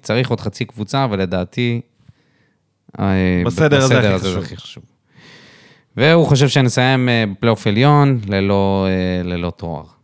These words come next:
Speaker 1: בקצב הזה. האמת שאני, זה נשמע לי תחזית, אה,
Speaker 2: הוא כותב פה,
Speaker 1: הגיונית.
Speaker 2: אולי אלונה צריכה ללכת, בתקווה שמישהו אחר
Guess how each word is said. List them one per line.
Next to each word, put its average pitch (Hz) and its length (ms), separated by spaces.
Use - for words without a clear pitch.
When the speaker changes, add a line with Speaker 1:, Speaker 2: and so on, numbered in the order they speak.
Speaker 1:
בקצב 92 460
הזה. 113 220
האמת 127 240
שאני, 113 640
זה 101 160
נשמע 107 340
לי 101 400
תחזית, 101 540
אה, 92 60
Speaker 2:
הוא 117 120
כותב 151 380
פה, 123 60
Speaker 1:
הגיונית. 135 200
Speaker 2:
אולי 139 180
אלונה 147 300
צריכה 156 340
ללכת, 135 720
בתקווה 113 420
שמישהו 143 440
אחר 131 140